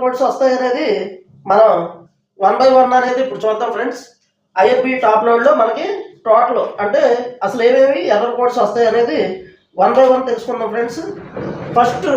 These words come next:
మనకి టాప్ లోడ్ అయినా, ఫ్రంట్ లోడ్ అయినా టీఈ ఎర్రర్ ఫ్రెండ్స్, టీఈ. ఫస్ట్ టీఈ ఎర్రర్ అన్నమాట. ఈ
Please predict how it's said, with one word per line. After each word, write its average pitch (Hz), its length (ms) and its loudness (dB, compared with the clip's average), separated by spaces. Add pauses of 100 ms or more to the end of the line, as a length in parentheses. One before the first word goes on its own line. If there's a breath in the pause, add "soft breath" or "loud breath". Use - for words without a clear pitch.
(500)
మనకి 226 300 -2
టాప్ 247 240 4
లోడ్ 269 180 4
అయినా, 262 240 0
ఫ్రంట్ 233 280 -2
లోడ్ 254 180 0
అయినా 233 200 0 (800)
టీఈ 262 280 -2 (160)
ఎర్రర్ 233 240 0
ఫ్రెండ్స్, 233 340 -2
టీఈ. 226 340 -6 (300)
ఫస్ట్ 190 320 -4 (1080)
టీఈ 247 260 -2 (100)
ఎర్రర్ 208 240 2
అన్నమాట. 156 280 -2 (320)
ఈ 220 40 -6